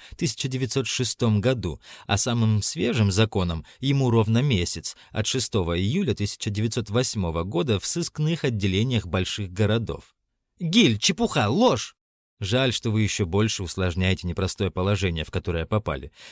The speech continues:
Я по телефону вызываю конвой, который вас доставит в Бутырскую тюрьму.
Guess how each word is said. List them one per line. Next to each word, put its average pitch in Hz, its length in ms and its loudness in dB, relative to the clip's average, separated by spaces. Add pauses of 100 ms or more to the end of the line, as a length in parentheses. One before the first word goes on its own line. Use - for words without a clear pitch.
Я 123 180 2
по 135 80 0
телефону 131 480 0
вызываю 104 420 2
конвой, 90 460 0
который 90 340 -2
вас 95 240 2
доставит 90 520 -2
в 87 60 -10
Бутырскую 92 540 -4
тюрьму. 87 400 -2